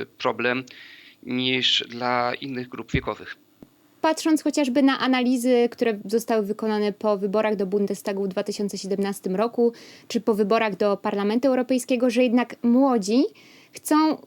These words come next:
Speaker 2: głosować troszeczkę inaczej niż ich, e, rodzice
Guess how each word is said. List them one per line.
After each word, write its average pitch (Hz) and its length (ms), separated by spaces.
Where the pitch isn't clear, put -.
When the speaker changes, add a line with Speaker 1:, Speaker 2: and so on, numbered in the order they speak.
Speaker 2:
głosować 302 600
troszeczkę 302 540
inaczej 311 540
niż 254 240
ich, 233 260
e, 226 420
rodzice 226 840